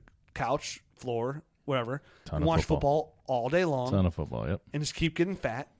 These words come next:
Speaker 1: I love Thanksgiving so much. So much. So I hope everybody has a really good Thanksgiving. I like Thanksgiving too because it's not, it's a non-religious holiday where, like, everybody celebrates it. So it's
Speaker 2: Mm-hmm.
Speaker 1: not like it's like Christmas. You know, it's like
Speaker 2: Right.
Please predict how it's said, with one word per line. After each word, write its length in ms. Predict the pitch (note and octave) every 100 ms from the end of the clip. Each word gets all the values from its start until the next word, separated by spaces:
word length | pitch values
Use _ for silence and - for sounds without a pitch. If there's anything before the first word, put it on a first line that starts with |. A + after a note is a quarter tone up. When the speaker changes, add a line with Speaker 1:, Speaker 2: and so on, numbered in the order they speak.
| -
Speaker 1:
I 60 | C#3
love 320 | B2+ C#3 D3
Thanksgiving 500 | D#3+ D3+ - A#2+ A2+
so 340 | - - B2
much. 500 | A2+ E2 - - - _ _ _
So 320 | - - D#3+ C3+
much. 240 | G2 G2
So 80 | C3+
I 20 | C#3
hope 100 | D3
everybody 240 | D3 D3+
has 100 | B2+
a 60 | C3
really 480 | A#2 C3+ D3+ D#3+ D3
good 260 | D3+ C#3+
Thanksgiving. 540 | C#3 C3+ - C#3 C3+ - - -
I 80 | F3
like 120 | G#3+
Thanksgiving 340 | G3 F3 F#3+ F3
too 140 | F#3
because 240 | F3 D3 C3+
it's 140 | C3+
not, 220 | C#3+ C#3 D3+
it's 140 | C#3
a 40 |
non-religious 920 | C3 B2+ B2 C3 B2+ B2+ B2 A2+ B2 E3+
holiday 340 | F3+ G3+ C4+ - _
where, 140 | C3+ C3+
like, 180 | A#2+ _ -
everybody 320 | A#2+ B2 D3+
celebrates 480 | D#3 E3+ F3 F#3 F3
it. 120 | G3+ G2
So 100 | C3+
it's 80 |
Speaker 2:
Mm-hmm. 60 | C#3
Speaker 1:
not 80 | C3
like 100 | B2+
it's 140 | A#2
like 120 | B2+
Christmas. 380 | - C3 - C3+ E3+
You 80 | E3
know, 140 | E3
it's 120 | D#3+
like 180 | E3 - -
Speaker 2:
Right. 220 | F#3